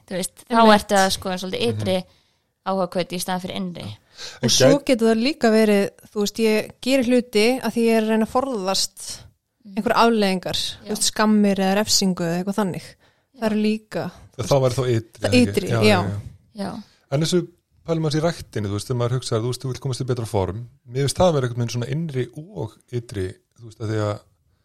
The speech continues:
Speaker 3: er það ekki, meika það ekki sens?
Speaker 1: Jú, maður getur, það er bæði innri og ytri hvatar oft sem að fylgja
Speaker 3: Já.
Speaker 1: mjög, bara örugglega flestum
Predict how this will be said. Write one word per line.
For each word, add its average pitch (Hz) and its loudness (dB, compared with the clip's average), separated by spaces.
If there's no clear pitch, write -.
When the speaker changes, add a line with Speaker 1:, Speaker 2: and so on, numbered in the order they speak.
Speaker 3:
er 131 -4
það 214 -4
ekki, 110 -8
meika 160 -2
það 196 -6
ekki 175 -10
sens? 98 -8
Speaker 1:
Jú, 269 2
maður 277 -2
getur, 247 -6
það 262 -6
er 240 -8
bæði 226 -4
innri 202 -2
og 190 0
ytri 202 -4
hvatar 202 -4
oft - -14
sem 190 -10
að 185 -6
fylgja 185 -6
Speaker 3:
Já. 123 -2
Speaker 1:
mjög, 190 -2
bara 180 -2
örugglega 196 -6
flestum 240 -6